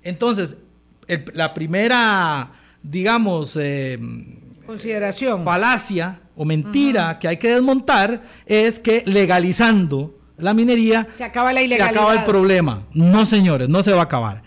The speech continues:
Speaker 1: Ahí lo que necesitamos es presencia del Estado, que se, que el Estado adquiera esa finca y empezar, por ejemplo, va, eh, mm, le voy a hacer una primicia. Estamos trabajando un proyecto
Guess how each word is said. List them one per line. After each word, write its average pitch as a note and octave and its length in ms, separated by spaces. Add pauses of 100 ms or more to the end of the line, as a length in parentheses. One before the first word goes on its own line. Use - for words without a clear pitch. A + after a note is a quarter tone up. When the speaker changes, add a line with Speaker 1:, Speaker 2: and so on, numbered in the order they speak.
(580)
Speaker 1:
Ahí G#3+ 160
lo D4 80
que C#4 140
necesitamos B3 420
es F3 100
presencia G3 440
del A3+ 80
Estado, A3 520 (400)
que F#3 180
se, E3+ 300
que E3+ 80
el D3+ 80
Estado A3 360
adquiera A3+ 460
esa E3+ 160
finca D#3 460 (340)
y F3 80
empezar, G3+ 640 (220)
por D3+ 160
ejemplo, E3+ 640
va, C#3+ 140
eh, C#3 280
mm, B2 220 (460)
le C#3+ 80
voy D#3+ 120
a - 40
hacer G#3+ 120
una A3+ 140
primicia. F3+ 400
Estamos F#3+ 220
trabajando G#3 320
un G3+ 80
proyecto E3 560